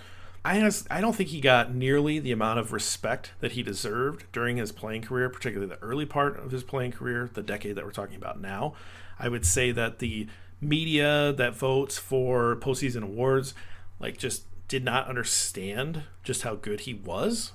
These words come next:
And I, I honestly, I can't really understand why. I think it's unforgivable that his name wasn't put in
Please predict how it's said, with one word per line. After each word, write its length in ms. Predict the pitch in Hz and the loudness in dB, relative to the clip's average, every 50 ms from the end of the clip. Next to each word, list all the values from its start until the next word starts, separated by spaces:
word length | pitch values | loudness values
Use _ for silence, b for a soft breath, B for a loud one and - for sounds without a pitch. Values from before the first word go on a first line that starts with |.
| - - | -10 -4
And 300 | 123 131 120 120 117 107 | -2 0 0 0 0 -2
I, 200 | - 113 117 - - - | -4 -6 -8 -8 -8 -10
I 140 | 113 113 - - - - - - - - - - - - | -10 -8 -8 -10 -10 -10 -14 -16 -14 -12 -12 -12 -8 -6
honestly, 420 | 135 180 233 262 - - - 160 | -4 -2 -2 0 -2 -2 -2 -2
I 80 | 131 117 | -2 -4
can't 540 | - - - - - 160 165 170 180 175 - - - - - - - - - - 135 | -4 -6 -8 -8 -6 -4 -2 -2 -4 -4 -8 -12 -14 -12 -12 -12 -10 -10 -10 -10 -8
really 300 | 123 127 139 151 156 151 | -2 -2 0 2 2 2
understand 460 | 143 135 131 - - 135 117 104 95 | 4 4 2 2 2 -2 -2 -2 -4
why. 220 | - 90 - 110 117 | -4 -4 -2 -2 -2
I 120 | 117 - | -4 -4
think 160 | - 147 135 | -6 -2 -2
it's 100 | 135 - - | -2 -2 0
unforgivable 840 | 147 139 - - 117 - - 98 101 113 107 123 139 147 160 143 - - | -4 -4 -2 -4 -6 -6 -6 -4 -4 -4 -2 0 0 0 0 -2 -6 -4
that 140 | - 110 117 | -4 -2 -2
his 160 | 117 104 - | -2 -4 -2
name 260 | 110 101 104 107 104 | -4 -4 -2 -2 -2
wasn't 280 | 95 104 107 107 92 - | -2 -4 -4 -4 -6 -8
put 280 | - - 131 113 113 - - | -6 -4 -4 -4 -4 -6 -8
in 340 | 127 117 110 110 117 117 | -8 -6 -6 -6 -6 -8